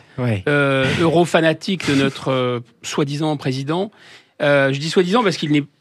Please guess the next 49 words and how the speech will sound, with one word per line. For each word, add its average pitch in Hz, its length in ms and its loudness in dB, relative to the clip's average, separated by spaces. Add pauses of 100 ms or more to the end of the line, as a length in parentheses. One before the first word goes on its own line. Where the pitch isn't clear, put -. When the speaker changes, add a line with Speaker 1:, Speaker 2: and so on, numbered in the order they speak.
Speaker 2:
enfin, 135 160 0
pour 143 100 -4
moi, 175 100 2
il 151 40 0
est - 20 -4
plus - 120 -12
président. 180 260 0
Il 151 80 2
se - 100 -4
réclame 160 240 2
d'une 143 160 0
souveraineté 170 460 0
qui - 100 -8
n'est 139 140 -2
plus 170 160 -6
la 165 80 0
mienne, 170 320 0
en 135 60 -6
fait. 143 140 -6
Speaker 1:
Ouais. 107 80 -6
Speaker 2:
Moi, 151 120 -2
je - 60 -4
suis 160 100 -8
français. 143 320 -2
Speaker 1:
On 208 40 4
parlait 185 220 8
de 196 80 0
l'Europe, 175 300 6
on 156 80 2
Speaker 2:
Et 151 40 4
Speaker 1:
parlait 151 200 4
Speaker 2:
je 156 100 4
Speaker 1:
des 151 60 6
Speaker 2:
suis, 160 80 6
Speaker 1:
régionales 160 480 4
et 143 160 2
de 139 40 0
la 139 100 4
Speaker 2:
euh, 139 40 0
Speaker 1:
présidentielle 139 540 0
il 139 60 -4
y - 20 2
a - 20 8
un 117 60 6
Speaker 2:
partisan 135 240 4
de 233 60 4
la 180 40 6
Speaker 1:
instant. - 80 4
Speaker 2:
démocratie. 202 640 2